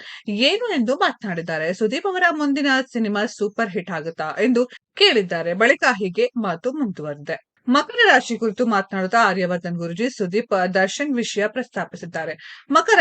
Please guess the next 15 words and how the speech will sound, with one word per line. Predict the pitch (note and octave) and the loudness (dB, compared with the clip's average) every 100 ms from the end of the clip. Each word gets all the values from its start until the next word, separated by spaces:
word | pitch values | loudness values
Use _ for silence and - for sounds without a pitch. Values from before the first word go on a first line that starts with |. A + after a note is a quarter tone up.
| B3+ | 8
ರಾಶಿಯವರು | G#3 F#3+ G#3+ F#3+ F#3+ C#4+ | 8 2 0 2 2 2
ಮನೆ | B3+ E3+ F#3+ | 2 0 -2
ಕಟ್ತಾರಾ, | C4+ D4+ E4+ D#4 C#4 B3 A#3 | -2 0 2 4 4 4 2
ಆಸ್ತಿ | F4 F4+ | 2 -4
ತಗೋತಾರಾ, | F4+ B3+ B3 G3+ G3 G3 | -2 -2 0 2 2 2
ಮದುವೆ | G3 E3 F#3+ | -2 -4 -2
ಆಗ್ತಾರಾ, | F3+ E3 - E3 D#3+ D#3+ _ _ _ _ _ | -2 -4 -6 -4 -4 -6 _ _ _ _ _
ಕೋಪ | D#4 G#4 G#4+ C#4+ | 0 2 4 2
ನಿಯಂತ್ರಿಸ್ಕೊಳ್ತಾರಾ | A3 F3+ G#3+ C#4 - D4 D4+ D4 B3 | 2 0 -2 -2 -4 -2 0 4 4
ಎಂದು | A3 A3 | 4 2
ಆರ್ಯವರ್ಧನ್ | F3+ F3 G3 F#3+ F3+ F#3+ | 2 0 0 0 -2 -4
ಪ್ರಶ್ನೆಗಳನ್ನ | F3 E3 - E3 E3 G3 C#4 | -6 -10 -10 -10 -6 -6 -4
ಕೇಳಿದ್ದಾರೆ. | C4+ F#3+ D3+ D3 D3 D3 - - _ | -2 -4 -4 -10 -10 -12 -16 -20 _
ಎಲ್ಲಿ | A#3 D4 G#4+ C5+ G4 | 2 4 6 4 4
ಈಗ | D4+ | 4